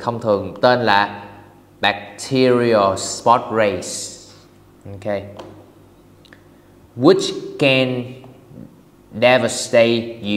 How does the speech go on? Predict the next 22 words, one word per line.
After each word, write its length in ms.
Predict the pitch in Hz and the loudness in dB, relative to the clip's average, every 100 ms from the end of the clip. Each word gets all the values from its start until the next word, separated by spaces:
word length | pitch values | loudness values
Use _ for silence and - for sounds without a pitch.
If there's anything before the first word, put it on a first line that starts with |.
| 101 | -2
use. 260 | - - - - - - _ | -4 -12 -16 -20 -20 -20 _
Cái 100 | 127 | -4
căn 240 | 123 117 | -2 -2
bệnh 340 | 110 107 104 95 | -2 -2 -4 -4
bacterial 460 | 101 - 117 107 | -4 -2 0 2
spot 320 | 95 - 123 120 117 | 2 2 0 2 2
race 240 | 107 104 | 2 2
đó 380 | 107 104 123 156 - - - - - - | 2 2 0 -4 -14 -20 -20 -20 -20 -14
có 220 | - 120 | -2 0
thể 440 | 147 113 87 104 139 - - - - - - _ _ | 0 -2 -4 -4 -6 -10 -18 -20 -20 -20 -20 _ _
hủy 320 | - 110 123 | -10 -2 0
hoại 420 | 160 110 82 87 - - - - - - - - | 0 -2 -8 -10 -14 -18 -20 -20 -20 -20 -20 -12
mùa 220 | 113 107 | -4 -2
màng, 340 | 101 95 92 - - - | -2 -4 -6 -12 -14 -2
hủy 140 | 123 | -2
hoại 280 | 139 98 110 | 0 -2 -2
cái 120 | 131 | -2
sản 260 | - 107 117 | -6 -8 -6
lượng. 360 | 82 82 - - - - _ _ - - - - - - - | -6 -8 -18 -20 -20 -20 _ _ -20 -20 -20 -20 -20 -20 -8
Thì 260 | 131 131 123 | 2 4 6
rõ 140 | 110 | 6
ràng 320 | 156 143 110 | 6 4 0